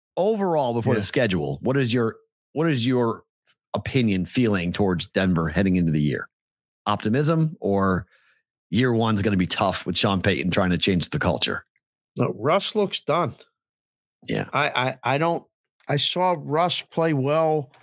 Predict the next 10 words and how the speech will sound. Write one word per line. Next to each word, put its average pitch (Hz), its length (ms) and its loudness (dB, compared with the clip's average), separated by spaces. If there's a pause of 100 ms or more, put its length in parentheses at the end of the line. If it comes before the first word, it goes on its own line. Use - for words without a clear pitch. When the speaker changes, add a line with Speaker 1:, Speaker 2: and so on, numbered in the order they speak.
(840)
Speaker 2:
at 139 280 -2 (380)
times 160 640 -2
last 131 320 0
year, 135 120 0
but 123 160 -2
I 131 100 0
thought 135 340 -2
less 135 640 0 (880)
than 123 480 0 (1900)
than 123 460 0